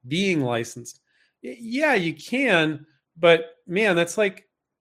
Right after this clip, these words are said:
you're already coming in there and there's an, if you know of an inventor,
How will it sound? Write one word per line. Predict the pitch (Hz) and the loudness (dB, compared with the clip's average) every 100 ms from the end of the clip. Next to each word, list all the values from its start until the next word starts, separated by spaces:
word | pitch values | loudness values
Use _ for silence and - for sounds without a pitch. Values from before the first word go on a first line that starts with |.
| _ | _
you're | 160 226 | -4 0
already | 277 262 | 0 -2
coming | 220 - 202 180 | -4 -4 0 0
in | 196 190 | 0 2
there | 170 160 160 - - | 2 4 2 -2 -4
and | 156 | -2
there's | 160 156 | 0 -2
an, | 165 - | -6 -6
if | 147 175 | -8 -6
you | |
know | 156 156 196 | -2 2 2
of | 185 | 2
an | 160 | 0
inventor, | 139 131 165 147 135 | -2 0 0 0 -2